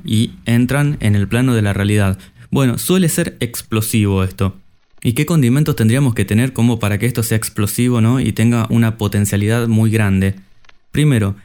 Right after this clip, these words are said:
el protagonista de la visión debe ser Dios. Y en el sueño, generalmente somos nosotros.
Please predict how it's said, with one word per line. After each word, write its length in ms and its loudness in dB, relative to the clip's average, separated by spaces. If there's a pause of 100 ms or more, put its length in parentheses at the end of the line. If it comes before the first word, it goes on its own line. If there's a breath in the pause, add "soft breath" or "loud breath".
(160)
el 120 -2
protagonista 520 0
de 60 0
la 80 0
visión 360 -2
debe 380 0
ser 240 -2
Dios. 300 0 (460)
Y 120 0
en 80 4
el 80 2
sueño, 640 0
generalmente 640 0
somos 420 0
nosotros. 640 -2